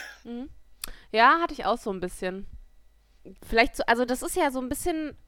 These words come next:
Speaker 2: so nineties Oldschool Hip-Hop.
Speaker 1: Yes.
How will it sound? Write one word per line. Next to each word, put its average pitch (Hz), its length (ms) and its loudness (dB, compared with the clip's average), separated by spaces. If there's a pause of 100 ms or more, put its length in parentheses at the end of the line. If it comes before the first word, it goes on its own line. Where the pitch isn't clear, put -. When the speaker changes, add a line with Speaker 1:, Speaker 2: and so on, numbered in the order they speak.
Speaker 2:
so 226 140 -6
nineties 226 720 0
Oldschool 208 560 -4
Hip-Hop. 262 560 -2 (220)
Speaker 1:
Yes. 196 320 -6